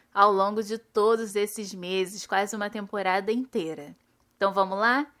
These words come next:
Sete horas da noite, estaremos juntinhos no Influência Negra no Instagram.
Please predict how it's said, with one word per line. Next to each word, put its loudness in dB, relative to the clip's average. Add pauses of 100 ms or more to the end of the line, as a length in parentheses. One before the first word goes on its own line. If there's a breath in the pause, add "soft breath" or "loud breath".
(400 soft breath)
Sete 2
horas 2
da 0
noite, -2 (260 soft breath)
estaremos -2
juntinhos -8 (360 soft breath)
no 0
Influência -4
Negra -2
no -2
Instagram. -4